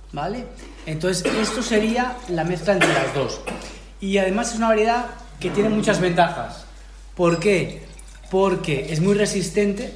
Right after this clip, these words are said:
a los climas, a los suelos, a las enfermedades y que puedes tener en diferentes alturas.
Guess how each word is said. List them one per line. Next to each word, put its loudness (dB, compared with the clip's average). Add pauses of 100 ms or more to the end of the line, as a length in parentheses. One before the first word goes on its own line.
(640)
a -6
los -6
climas, -2 (640)
a -14
los -10
suelos, 0
a -6
las -6
enfermedades 0 (600)
y 0
que 0
puedes 0
tener -2
en -2
diferentes -4
alturas. -8